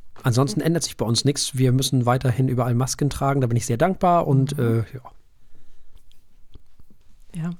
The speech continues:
Speaker 1: Also da
Speaker 2: Ich
Speaker 1: muss
Speaker 2: hab
Speaker 1: man
Speaker 2: mich
Speaker 1: sich
Speaker 2: schon
Speaker 1: auch
Speaker 2: gar
Speaker 1: nicht
Speaker 2: nicht, ich muss
Speaker 1: umstellen.
Speaker 2: mi-, das stimmt, ich muss mich mal informieren, denn, äh, ich, äh, bin die Woche irgendwo in den Laden gegangen und die Leute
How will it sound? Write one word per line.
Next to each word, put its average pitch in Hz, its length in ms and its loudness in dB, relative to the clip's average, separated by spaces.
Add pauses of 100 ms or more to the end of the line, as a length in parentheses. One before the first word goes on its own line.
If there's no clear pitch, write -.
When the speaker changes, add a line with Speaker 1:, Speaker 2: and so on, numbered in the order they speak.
(140)
Speaker 1:
Also 113 120 -4
da 127 100 4
Speaker 2:
Ich 120 40 4
Speaker 1:
muss - 0 -
Speaker 2:
hab - 0 -
Speaker 1:
man 113 100 4
Speaker 2:
mich - 0 -
Speaker 1:
sich - 120 4
Speaker 2:
schon 214 100 4
Speaker 1:
auch - 40 4
Speaker 2:
gar 151 60 6
Speaker 1:
nicht 220 100 4
Speaker 2:
nicht, 147 100 2
ich - 80 -4
muss 196 80 2
Speaker 1:
umstellen. 135 260 2
Speaker 2:
mi-, - 1080 -16
das 202 180 -12
stimmt, 262 180 -6
ich 175 60 -2
muss 226 180 0
mich 214 120 0
mal 226 120 0
informieren, 233 720 4
denn, 220 240 2
äh, 202 220 2
ich, 262 340 -10
äh, 208 180 -2
bin 208 260 0
die 208 140 0
Woche 208 460 2 (100)
irgendwo 214 340 -2
in 208 60 2
den 202 100 4
Laden 214 320 2
gegangen 196 300 4
und 214 260 2
die 208 80 0
Leute 202 380 2